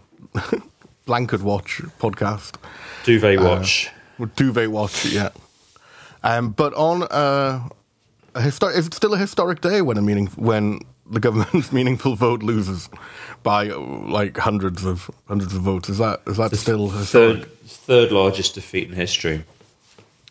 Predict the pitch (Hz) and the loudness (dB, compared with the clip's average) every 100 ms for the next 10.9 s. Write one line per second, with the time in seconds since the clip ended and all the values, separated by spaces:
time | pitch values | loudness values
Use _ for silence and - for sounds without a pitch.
0 | - - - 110 107 117 - 156 - 64 | -20 -8 -4 -2 0 0 -2 -4 -2 -2
1 | 107 123 120 120 120 113 113 107 104 - | 0 2 2 0 0 0 0 0 -2 0
2 | 113 90 92 107 107 92 90 92 87 82 | -2 -2 -4 0 2 4 4 4 4 0
3 | 80 76 78 76 73 71 78 101 _ _ | -4 -4 -2 0 2 0 -2 -10 _ _
4 | - - - 107 92 - - _ _ _ | -20 -12 -2 -2 -2 -6 -18 _ _ _
5 | _ _ _ _ _ _ _ - 98 95 | _ _ _ _ _ _ _ -4 -2 0
6 | 95 92 92 90 _ _ _ _ - 131 | 0 -2 -2 -6 _ _ _ _ -2 -2
7 | 127 120 143 135 131 123 113 98 117 104 | 0 0 0 0 0 2 0 0 -2 0
8 | 117 107 104 104 98 - 104 - 95 87 | 0 0 -2 -4 -2 4 4 6 2 2
9 | - 87 69 107 120 95 - 107 - 110 | 0 0 0 0 0 -2 -4 -6 -2 -2
10 | 98 - - 104 104 101 127 127 | -2 -6 -4 4 6 6 4 2